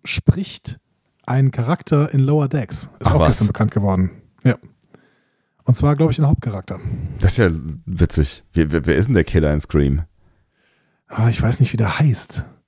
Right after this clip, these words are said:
Speaker 1: Ähm, das muss ich mal kurz googeln. Äh, Scream eins Cast.
Speaker 2: Hm.
Speaker 1: So, äh, ich guck's mir gerade mal an. Ist das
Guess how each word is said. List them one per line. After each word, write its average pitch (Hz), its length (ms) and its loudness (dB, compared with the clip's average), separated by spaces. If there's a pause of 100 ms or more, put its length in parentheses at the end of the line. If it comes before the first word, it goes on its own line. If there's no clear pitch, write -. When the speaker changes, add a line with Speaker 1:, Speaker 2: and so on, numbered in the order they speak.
(560)
Speaker 1:
Ähm, 110 340 4
das - 280 -8
muss 127 180 4
ich 113 140 0
mal 117 100 6
kurz - 580 -2
googeln. 120 800 4 (640)
Äh, 110 320 6
Scream 120 1120 2
eins 117 840 4
Cast. - 1400 -6 (1000)
Speaker 2:
Hm. 69 300 2 (120)
Speaker 1:
So, 98 680 -4 (140)
äh, 110 300 0
ich 98 120 -8
guck's - 320 -14
mir 107 180 2
gerade 101 320 -6
mal 104 280 -2 (240)
an. 131 440 4 (1900)
Ist - 260 -8
das - 420 2